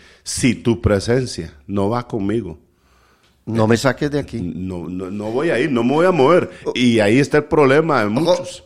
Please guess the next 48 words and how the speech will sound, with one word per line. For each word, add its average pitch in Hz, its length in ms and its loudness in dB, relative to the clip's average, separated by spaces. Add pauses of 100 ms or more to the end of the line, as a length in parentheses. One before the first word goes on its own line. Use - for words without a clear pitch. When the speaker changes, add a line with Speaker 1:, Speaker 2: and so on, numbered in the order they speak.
Speaker 1:
de, 120 80 4
Speaker 2:
Jorge, 185 160 4
Speaker 1:
o - 40 0
muchos 135 320 0
de 214 120 4
nosotros, 147 500 0
llamémoslo 117 460 -4
así, 117 160 -2
para 117 160 -2
no 107 80 -2
Speaker 2:
Jorge, 220 200 6
Speaker 1:
hablar - 100 -2
de 180 80 2
Speaker 2:
pero, 156 120 6
Speaker 1:
otros. 87 320 -6
Speaker 2:
pero 151 220 2
lo 143 160 0
que 123 140 -10
quiero 147 200 0
hacer 180 240 -2
énfasis 180 460 -4
es 170 140 -6 (160)
cómo 175 360 -4
hablaban 180 500 -2
con 117 280 -8
Dios 180 340 -4
ellos. 190 100 -2
Speaker 1:
Directamente. 110 680 -2 (200)
Speaker 2:
Cómo 240 460 0
conversaban. 214 1120 -2 (320)
Es 123 160 -6
que 196 100 -4
es 180 100 -4
un 226 180 -4
Dios 214 320 -2
vivo. - 480 -6 (240)
Speaker 1:
Wow, 69 160 -16
qué 67 60 -18
Speaker 2:
Ah, 123 260 -2
Speaker 1:
lindo, 80 300 -4
¿verdad? 73 240 -4
Speaker 2:
eh, 85 100 -10
Speaker 1:
Qué, 92 120 -4
qué - 160 -2
Speaker 2:
co-, 110 40 6
Speaker 1:
bendición, 92 540 0
qué - 80 -2
Speaker 2:
claro, 107 180 2